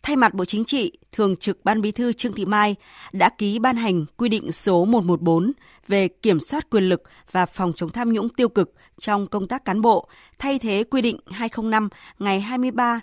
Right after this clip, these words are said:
tháng chín năm hai nghìn không trăm mười chín của Bộ Chính trị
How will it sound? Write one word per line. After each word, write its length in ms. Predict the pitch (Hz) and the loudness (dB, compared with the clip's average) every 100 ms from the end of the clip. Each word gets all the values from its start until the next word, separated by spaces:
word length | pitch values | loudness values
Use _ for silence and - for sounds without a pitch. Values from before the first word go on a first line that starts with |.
| - | -8
tháng 180 | 196 | -10
chín 280 | 202 - 196 | -6 -6 -4
năm 100 | 233 | -4
hai 100 | 233 | -4
nghìn 160 | 214 170 | -2 -4
không 200 | - 208 | -4 -8
trăm 200 | - 202 | -4 -2
mười 120 | 175 | -2
chín 380 | - 185 170 214 - - - | -2 -2 -2 -2 -6 -14 -6
của 120 | - | 0
Bộ 180 | 175 190 | 2 2
Chính 220 | 170 190 | 0 -4
trị 280 | 202 269 185 | -2 -4 -4